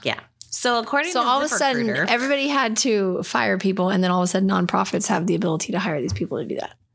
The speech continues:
Speaker 1: I guess.
Speaker 2: Huh.
Speaker 1: But, I mean, it doesn't even have to be nonprofit. I mean, like
Speaker 2: I know, but your example could have been better.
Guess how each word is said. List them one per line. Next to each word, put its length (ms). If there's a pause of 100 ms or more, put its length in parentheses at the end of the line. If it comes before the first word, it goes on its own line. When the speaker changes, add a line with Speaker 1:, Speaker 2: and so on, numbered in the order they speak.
(180)
Speaker 1:
I 100
guess. 460 (140)
Speaker 2:
Huh. 240 (440)
Speaker 1:
But, 280
I 80
mean, 180
it 180
doesn't 280
even 160
have 160
to 80
be 100
nonprofit. 520
I 80
mean, 180
like 400
Speaker 2:
I 40
know, 120
but 180
your 80
example 360
could 80
have 80
been 120
better. 300